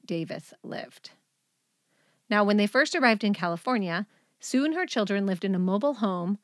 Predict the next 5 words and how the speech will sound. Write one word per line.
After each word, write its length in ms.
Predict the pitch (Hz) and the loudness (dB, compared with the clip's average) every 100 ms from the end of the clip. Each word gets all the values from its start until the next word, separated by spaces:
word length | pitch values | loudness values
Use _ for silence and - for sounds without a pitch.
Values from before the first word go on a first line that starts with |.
| _ - | _ -8
called 340 | - 208 185 - | 0 0 0 -8
Claremont 600 | - 233 254 294 320 330 - _ | -12 -4 -2 0 -2 -4 -10 _
Trailer 460 | - - 226 196 165 | -10 -2 0 0 -2
Park. 440 | - - - - _ _ _ _ _ _ _ _ _ _ | -8 -12 -12 -20 _ _ _ _ _ _ _ _ _ _
And 500 | 214 214 208 208 202 | 2 4 4 2 0